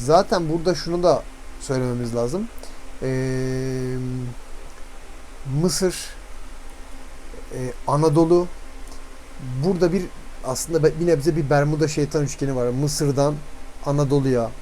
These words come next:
işte Çatalhöyük'e, e, Filistin Eriye'ye burada bir yaşam alanı mevcut ve bu yaşam alanı sadece milattan önce on bin yılı ya da elli bin yılı kadar geriye giden,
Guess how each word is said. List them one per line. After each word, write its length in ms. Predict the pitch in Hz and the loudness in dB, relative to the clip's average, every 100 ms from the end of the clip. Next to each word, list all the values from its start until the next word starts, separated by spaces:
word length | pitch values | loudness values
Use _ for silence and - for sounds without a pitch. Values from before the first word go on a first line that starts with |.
| - - | -12 -12
işte 180 | - 120 - | -10 -8 -4
Çatalhöyük'e, 760 | 135 147 143 135 123 113 107 92 - - - - 120 | -2 4 6 6 4 0 -2 -6 -10 -10 -10 -8 -4
e, 220 | 123 120 | -2 -2
Filistin 540 | - 151 147 - 156 147 | 0 0 0 0 -2 2
Eriye'ye 520 | 143 151 147 123 120 170 - - - - | 4 8 6 6 0 -4 -8 -10 -10 -2
burada 400 | 185 185 175 185 170 | 0 6 8 8 4
bir 100 | 170 | 2
yaşam 480 | 175 170 - 190 185 | 6 6 8 4 4
alanı 440 | 147 147 143 190 202 - 131 | 4 4 4 2 0 -6 -4
mevcut 460 | 147 156 135 123 131 | 2 2 2 -2 0
ve 180 | 160 165 | 0 4
bu 80 | 180 | 4
yaşam 340 | 175 - 196 | 4 2 0
alanı 260 | 190 190 170 | 2 2 2
sadece 560 | 180 170 175 180 185 - - - - - | 4 4 6 6 4 2 -10 -12 -8 0
milattan 480 | 151 160 160 175 170 | 6 6 6 2 2
önce 240 | 175 175 | 4 4
on 340 | 160 170 170 | 6 4 4
bin 100 | 175 | 4
yılı 220 | 175 175 175 | 6 8 8
ya 160 | 170 | 10
da 180 | 170 160 | 8 8
elli 300 | 160 156 160 | 6 4 4
bin 80 | 170 | 6
yılı 200 | 170 165 | 6 6
kadar 240 | 180 170 165 | 4 6 4
geriye 360 | 151 156 165 | 4 4 4
giden, 320 | 160 156 170 | 6 6 4